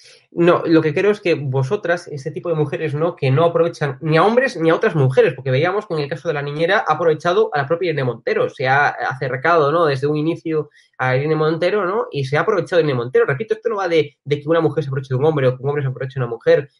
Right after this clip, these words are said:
sino que también hay hombres que se aprovechan de hombres y mujeres que se aprovechan de mujeres, ¿no? Y que, por tanto, pues, para mí eso es verdaderamente vergonzoso. O sea, una persona tiene que destacar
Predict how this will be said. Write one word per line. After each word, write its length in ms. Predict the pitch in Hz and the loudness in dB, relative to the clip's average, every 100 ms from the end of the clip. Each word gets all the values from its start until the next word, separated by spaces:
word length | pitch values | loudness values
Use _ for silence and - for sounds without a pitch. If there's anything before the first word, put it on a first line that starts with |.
| _ | _
sino 200 | 127 127 | -4 -4
que 80 | 123 | -2
también 200 | 127 175 | 0 2
hay 160 | 175 170 | 0 0
hombres 240 | 165 165 | -2 0
que 60 | 151 | -4
se 40 | |
aprovechan 320 | 139 151 160 156 | -2 -2 -2 0
de 100 | 156 | 0
hombres 280 | 165 214 208 | 2 0 -2
y 80 | 135 | -4
mujeres 260 | 131 180 | -4 -6
que 20 | |
se 60 | 156 | -8
aprovechan 280 | 139 143 135 | -10 -8 -6
de 60 | 117 | -6
mujeres, 500 | 117 202 190 - - | -8 -8 -8 -8 -8
¿no? 180 | 165 - _ _ _ - | -10 -10 _ _ _ -6
Y 120 | 147 | -4
que, 80 | 139 | -2
por 180 | 135 131 | -2 -2
tanto, 200 | 143 196 | -4 -4
pues, 160 | 170 135 | -6 -6
para 180 | 117 | -8
mí 100 | 120 | -6
eso 280 | 139 196 202 - | -6 -6 -8 -4
es 320 | 170 - _ | -6 -6 _
verdaderamente 720 | 143 131 127 127 131 165 196 185 | -10 -8 -4 0 0 0 -2 -4
vergonzoso. 880 | 131 135 127 117 117 113 233 - - | 0 2 2 0 -4 0 -2 -2 -10
O 760 | _ _ _ _ _ _ _ | _ _ _ _ _ _ _
sea, 120 | - 175 | 0 4
una 100 | 233 | 4
persona 200 | 226 - | 4 4
tiene 160 | 202 | 4
que 60 | 160 | 2
destacar 600 | 135 - 135 170 214 | 2 0 -2 0 -2